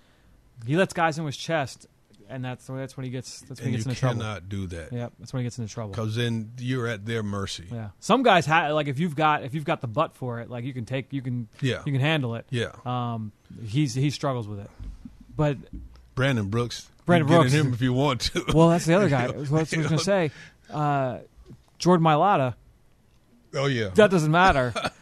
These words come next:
Speaker 2: It
Speaker 1: Like,
Speaker 2: doesn't
Speaker 1: he,
Speaker 2: matter. He's
Speaker 1: sometimes
Speaker 2: gonna
Speaker 1: his
Speaker 2: whip you.
Speaker 1: technique is so bad. Like, he's playing so high and all that guy. But he'll take a bull rush from guy. Like, we're just gonna talk about this Cleveland game.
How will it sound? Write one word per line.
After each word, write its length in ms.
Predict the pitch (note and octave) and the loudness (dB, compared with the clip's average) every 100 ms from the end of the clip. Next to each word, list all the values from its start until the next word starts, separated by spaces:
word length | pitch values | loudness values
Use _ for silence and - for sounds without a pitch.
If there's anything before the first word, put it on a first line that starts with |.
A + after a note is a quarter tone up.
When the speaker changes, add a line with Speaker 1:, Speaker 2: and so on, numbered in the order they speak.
| D3+ - | -16 4
Speaker 2:
It 60 | |
Speaker 1:
Like, 120 | F#3 G#3+ | 6 8
Speaker 2:
doesn't 140 | A3+ | 8
Speaker 1:
he, 40 | B3 | 8
Speaker 2:
matter. 280 | G3 D#3+ B2+ | 6 4 4
He's 80 | F3 | 6
Speaker 1:
sometimes 380 | A#3 C4+ C#4+ | 8 8 6
Speaker 2:
gonna 80 | F3+ | 6
Speaker 1:
his 100 | A#3 | 4
Speaker 2:
whip 60 | - | 2
you. 60 | A3 | 0
Speaker 1:
technique 340 | F3+ G3 D#3 | 2 0 0
is 80 | D3 | -4
so 320 | - D#3 F3+ | 2 4 4
bad. 300 | D#3+ D3+ C3+ | 4 4 4
Like, 160 | C3+ - | 0 0
he's 180 | F3 | 0
playing 320 | - F3+ D3 B2 | 2 2 2 0
so 380 | - D3 D3+ | 0 4 6
high 460 | C3+ C#3+ C#3+ D3 C#3+ | 4 2 2 2 2
and 100 | C3 | 0
all 100 | C3+ | 0
that 140 | C#3+ | 0
guy. 100 | D3 - - - _ _ _ _ _ _ _ _ | -2 -6 -10 -20 _ _ _ _ _ _ _ _
But 140 | E3 A#2+ | 2 4
he'll 200 | D3+ F#3 | 4 2
take 220 | E3+ F#3+ | 2 0
a 40 | |
bull 280 | D3 D#3 F#3+ | 0 2 4
rush 400 | D#3+ C#3 C3+ - | 4 0 -4 -10
from 240 | D3 F#3+ F3 | -2 2 4
guy. 240 | A#3+ A#3 D#3 - - E3+ | 2 -2 -10 -16 -8 2
Like, 200 | F3+ - - | 2 2 -10
we're 220 | - E3+ A3 | -12 -4 -2
just 100 | G#3 | 2
gonna 80 | F#3 | 4
talk 120 | E3 | 6
about 100 | C#3+ | 4
this 100 | B2 | 0
Cleveland 360 | - C3 A#2 | -2 -2 -2
game. 200 | G#2+ G#2 | -4 -8